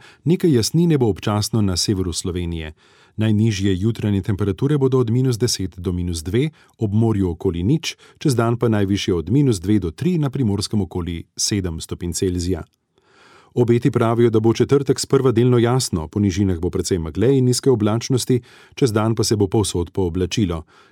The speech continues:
Na zahodu bo proti večeru začelo deževati. V noči na petek se bodo padavine okrepile, zajele bodo vso Slovenijo. Po nižinah bo deževalo.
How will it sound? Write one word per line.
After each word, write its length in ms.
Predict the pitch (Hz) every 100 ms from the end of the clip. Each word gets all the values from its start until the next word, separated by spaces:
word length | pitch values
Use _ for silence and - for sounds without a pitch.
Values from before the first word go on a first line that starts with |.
| -
Na 120 | 120
zahodu 420 | 92 - 139 165
bo 120 | 123
proti 280 | 101 101 98
večeru 560 | 78 - 139 127 123 123 -
začelo 400 | 113 - 87 85
deževati. 560 | 82 98 80 - - - _ _ _ _ _ _ - _ -
V 100 | 127
noči 320 | 147 - 196
na 80 | -
petek 400 | 143 127 85 -
se 160 | 107
bodo 160 | 104 107
padavine 320 | 107 110 135
okrepile, 560 | 123 113 - 143 90 80 _ 113
zajele 360 | 107 98 110
bodo 280 | 101 101 101
vso 300 | 107 - 117
Slovenijo. 580 | 107 113 92 82 85 80 - _ -
Po 120 | 143
nižinah 420 | 135 113 127 110
bo 240 | 101 110 110
deževalo. 560 | 113 113 120 101 73